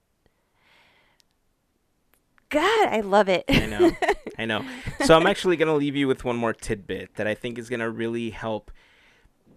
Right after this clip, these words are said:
Speaker 2: at least get you thinking about all of this.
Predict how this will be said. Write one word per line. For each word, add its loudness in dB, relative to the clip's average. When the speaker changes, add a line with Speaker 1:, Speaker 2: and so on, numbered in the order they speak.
Speaker 2:
at -2
least -10
get -4
you -10
thinking -6
about -2
all -2
of -10
this. -6